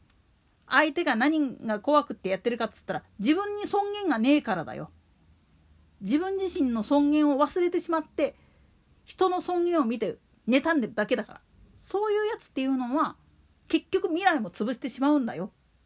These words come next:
だから、傷つけられようとも、命奪われようとも関係あらへん。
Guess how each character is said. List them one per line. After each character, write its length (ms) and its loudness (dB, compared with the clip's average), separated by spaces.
だ 140 0
か 160 -2
ら、 200 2
傷 240 0
つ 100 -12
け 100 -2
ら 120 6
れ 80 2
よ 160 2
う 40 0
と 140 -4
も、 220 0
命 320 2
奪 220 2
わ 100 2
れ 60 -4
よ 100 0
う 40 -2
と 60 -12
も 80 -8
関 280 0
係 100 0
あ 100 2
ら 80 -2
へ 100 -6
ん。 80 -12